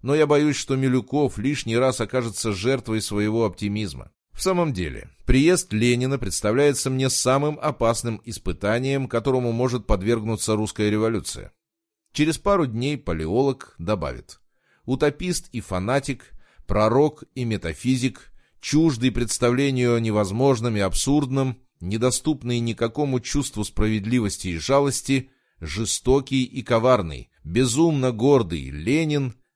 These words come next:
отдаёт на службу своим мессианистическим мечтам смелую и холодную волю, неумолимую логику, необыкновенную силу убеждения и умение повелевать.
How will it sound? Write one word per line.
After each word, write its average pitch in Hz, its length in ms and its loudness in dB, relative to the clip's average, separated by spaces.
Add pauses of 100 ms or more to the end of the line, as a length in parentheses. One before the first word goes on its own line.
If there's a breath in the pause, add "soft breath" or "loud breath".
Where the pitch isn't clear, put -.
отдаёт 135 600 2
на 113 140 0
службу 123 500 -2
своим 127 540 0 (180 soft breath)
мессианистическим 143 1200 -2
мечтам 117 540 -2
смелую 151 580 2
и 123 120 -4
холодную 113 600 0
волю, 147 480 2 (220 soft breath)
неумолимую 113 640 0
логику, 135 720 0 (160 soft breath)
необыкновенную 107 840 -2
силу 90 340 -4
убеждения 98 720 -2
и - 220 -6
умение 104 680 0
повелевать. 87 840 -4